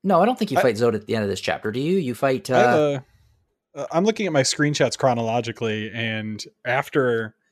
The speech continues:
Speaker 2: uh, he talks to Mika on the, uh, uh, flying machine, I have the, um, uh, screenshot of Zoda, uh, post-fight. So I,
Speaker 1: Yeah.
Speaker 2: I thought you did.
Speaker 1: I thought that,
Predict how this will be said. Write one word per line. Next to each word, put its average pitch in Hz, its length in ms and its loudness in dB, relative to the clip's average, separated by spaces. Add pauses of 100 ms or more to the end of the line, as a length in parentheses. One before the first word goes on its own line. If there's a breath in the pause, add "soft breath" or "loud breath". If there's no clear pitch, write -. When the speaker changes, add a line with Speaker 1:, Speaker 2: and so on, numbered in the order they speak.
(200)
Speaker 2:
uh, 120 100 0
he 127 100 0
talks 135 240 2
to 131 80 -4
Mika 127 260 2
on 113 180 0
the, 110 220 -4
uh, 107 420 -4
uh, 101 200 -4
flying 147 320 0
machine, 107 520 -6 (100)
I 123 120 -2
have 104 280 -4
the, 107 360 -6 (520 soft breath)
um, 104 500 -4 (540)
uh, 120 120 -2
screenshot 147 440 2
of 113 60 -2
Zoda, 110 460 -2 (260)
uh, 101 240 -8 (240)
post-fight. 110 480 -2 (800)
So 120 140 -2
I, 113 100 -4
Speaker 1:
Yeah. 214 100 2
Speaker 2:
I 127 60 0
thought 185 340 0
you 123 80 -4
did. 101 260 -10 (280)
Speaker 1:
I 185 60 -2
thought 240 240 2
that, 208 240 0